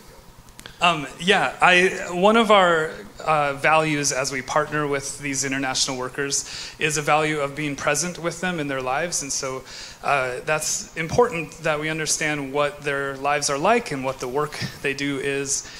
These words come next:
And that helps us to better support them and better pray for them. And so one of the ways that we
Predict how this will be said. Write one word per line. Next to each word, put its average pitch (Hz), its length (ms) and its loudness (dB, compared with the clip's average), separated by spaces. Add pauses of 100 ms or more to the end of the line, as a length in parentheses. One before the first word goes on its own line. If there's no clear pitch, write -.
(220)
And 139 280 -2
that 147 140 0
helps 165 220 0
us - 120 0
to - 80 -4
better 151 220 0
support 202 400 0
them 190 220 -2
and 143 100 -6
better 127 220 -2
pray 156 180 -4
for 156 160 -6
them. 147 300 -4 (480)
And 156 160 -2
so 147 360 2 (220)
one 170 220 0
of 170 80 0
the 147 180 0
ways 151 320 0
that 139 140 -2
we 135 160 -4